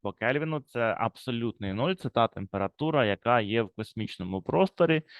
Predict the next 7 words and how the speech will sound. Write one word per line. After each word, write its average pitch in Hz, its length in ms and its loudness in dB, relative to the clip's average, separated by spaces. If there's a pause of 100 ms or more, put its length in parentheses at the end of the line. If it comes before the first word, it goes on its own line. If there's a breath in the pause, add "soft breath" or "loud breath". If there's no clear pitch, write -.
(320 loud breath)
тобто 147 360 4
це 127 520 6 (320)
мінус, 110 1040 -4
мінус, 113 440 -4
мінус 104 420 -4 (380 soft breath)
велика 107 320 6
температура. 101 680 -2